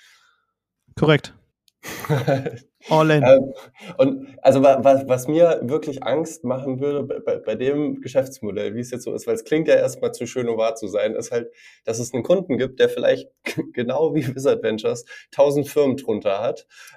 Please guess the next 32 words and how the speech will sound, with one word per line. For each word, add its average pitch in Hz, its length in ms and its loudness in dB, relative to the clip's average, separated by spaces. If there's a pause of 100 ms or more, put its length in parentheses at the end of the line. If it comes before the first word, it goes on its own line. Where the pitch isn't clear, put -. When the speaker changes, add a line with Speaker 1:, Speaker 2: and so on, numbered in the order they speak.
Speaker 2:
ähm, 120 380 4 (160)
und 123 200 2
sagt, 131 320 2
okay, 131 440 -2
ey, - 380 2 (380)
wir, 117 520 -2
wir 113 120 0
haben 123 140 -2
hier 131 100 0
ein 120 100 -2
super 139 340 0
cooles 143 340 -2
Angebot 110 480 0
bekommen, 117 320 -4
tausendachthundert 135 800 -4
Euro 117 260 2
und 110 100 0
wir 107 100 0
machen 113 220 -8
da 110 100 -2
draus 113 320 -4
quasi 107 300 -4
nicht 107 220 -8
einen 131 520 -2
Designer, 123 520 2 (340)
sondern 113 480 -2
fragen 120 560 -4
Projekte 120 500 0
an 123 400 -4
quasi 113 360 -2
für - 160 -6
zehn. 107 340 -2